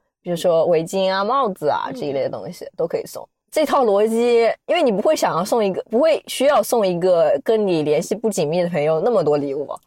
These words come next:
Speaker 2: 啊，是的。
Speaker 1: 对，可能送个一两次，然后大家知道关系的界限就在那里，也不会继续送了。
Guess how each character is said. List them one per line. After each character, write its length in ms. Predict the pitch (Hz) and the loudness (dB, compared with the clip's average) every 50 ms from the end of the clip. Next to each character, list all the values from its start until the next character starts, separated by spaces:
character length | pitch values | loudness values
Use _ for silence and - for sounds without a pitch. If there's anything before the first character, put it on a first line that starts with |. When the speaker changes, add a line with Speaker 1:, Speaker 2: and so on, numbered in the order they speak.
| _ - | _ -14
Speaker 2:
啊， 180 | - 262 262 254 | -10 -10 -10 -10
是 180 | 240 - - 269 | -10 -12 -12 -10
的。 100 | - - - | -6 -2 2
Speaker 1:
对， 160 | 269 254 233 | 2 2 2
可 100 | - 254 | 2 2
能 120 | 214 220 254 | 0 0 0
送 160 | - 294 294 | 2 2 2
个 60 | 277 | 2
一 100 | 233 - | 2 2
两 200 | 277 208 170 165 | 0 0 0 -2
次， 260 | 175 - - - 220 | -4 -4 -2 0 2
然 120 | 208 220 220 | 2 2 2
后 100 | 202 185 | 0 0
大 160 | 185 196 190 | 0 0 0
家 80 | 190 196 | 0 0
知 120 | 202 190 | 0 0
道 220 | 208 190 180 156 139 | 2 2 2 2 0
关 220 | - 214 208 226 | 0 -2 -2 -2
系 200 | 262 - - 190 | -2 -2 -2 0
的 160 | 160 165 160 | 2 2 0
界 180 | 165 - 214 190 | 0 0 -2 0
限 160 | - 202 175 | 0 0 2
就 80 | 180 180 | 2 2
在 120 | 170 170 | 2 0
那 160 | 175 196 208 | 0 0 -2
里， 120 | 180 165 160 | -2 0 0
也 80 | 151 | -2
不 80 | 143 151 | -2 0
会 120 | 208 196 | -2 -2
继 100 | 196 220 | -2 -2
续 80 | 226 196 | -4 -2
送 200 | 196 - 277 135 | 0 0 0 0
了。 200 | 110 69 - | 0 -2 -4